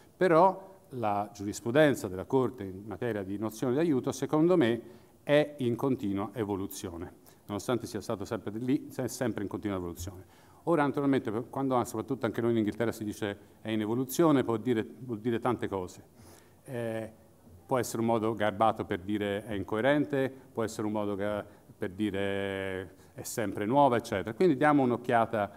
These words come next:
a qualche flash, eh, su co-, se-, su, su, su, su, su questa giurisprudenza.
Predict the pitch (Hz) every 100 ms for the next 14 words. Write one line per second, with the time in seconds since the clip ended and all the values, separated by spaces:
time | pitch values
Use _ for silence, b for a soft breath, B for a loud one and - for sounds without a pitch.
0 | B - 120 - 123 - 117 - 127 120
1 | - - 113 110 - - 120 110 113 -
2 | 127 - 123 120 - 113 110 - 113 -
3 | 110 - 107 - 110 - 104 110 104 110
4 | 98 101 - 104 - 101 87 -